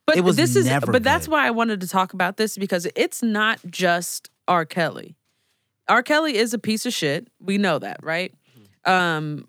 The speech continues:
Speaker 1: we know that he, like, just to give, like, s-, some of the highlights from the documentary, since we're trying to be, um,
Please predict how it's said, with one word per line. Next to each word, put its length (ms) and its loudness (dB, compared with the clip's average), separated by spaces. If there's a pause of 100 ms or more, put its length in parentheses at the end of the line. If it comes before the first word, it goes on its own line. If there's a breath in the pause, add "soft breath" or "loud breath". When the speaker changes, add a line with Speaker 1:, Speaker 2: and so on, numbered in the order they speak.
(140)
Speaker 1:
we 160 2
know 220 4
that 200 0
he, 440 -4 (800)
like, 140 0
just 200 -2
to 80 0
give, 240 -2
like, 180 0
s-, 120 -10 (100)
some 260 -2
of 60 -2
the 80 0
highlights 440 0
from 280 -2
the 100 -2
documentary, 580 -2
since 280 -8
we're 120 -4
trying 240 -4
to 60 -4
be, 380 -4
um, 560 -4